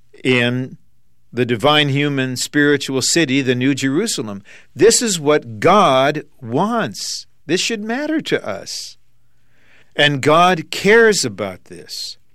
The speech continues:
We care about so many things. I prefer this preacher. I like that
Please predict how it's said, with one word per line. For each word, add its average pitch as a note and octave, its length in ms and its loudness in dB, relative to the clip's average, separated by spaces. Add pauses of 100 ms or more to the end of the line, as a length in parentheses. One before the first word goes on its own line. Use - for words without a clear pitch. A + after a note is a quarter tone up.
(220)
We C#3+ 220 0
care E3+ 320 4
about C3 260 4
so C3+ 200 0
many D3+ 280 -4
things. F2+ 440 -10
I A#2+ 260 -4 (340)
prefer C#3+ 320 2
this C#3 240 -2
preacher. - 500 -12
I B2+ 140 2
like C3+ 320 0
that C3+ 320 2